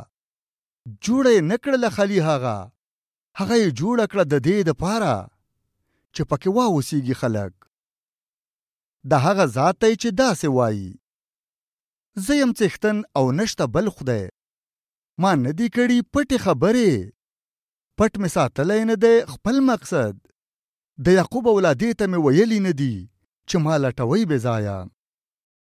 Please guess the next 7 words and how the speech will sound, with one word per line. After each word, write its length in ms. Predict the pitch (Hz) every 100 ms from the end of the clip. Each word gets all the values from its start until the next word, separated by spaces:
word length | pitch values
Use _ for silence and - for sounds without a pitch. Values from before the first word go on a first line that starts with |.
| -
زه 120 | 196
څښتن 440 | - 156 - 220 220
یم 200 | 220 226 -
او 80 | 147
رښتیا 400 | 135 - 139 170 202
وایم 340 | 190 151 120 95 90 _ _ _ _ _
او 200 | 143 196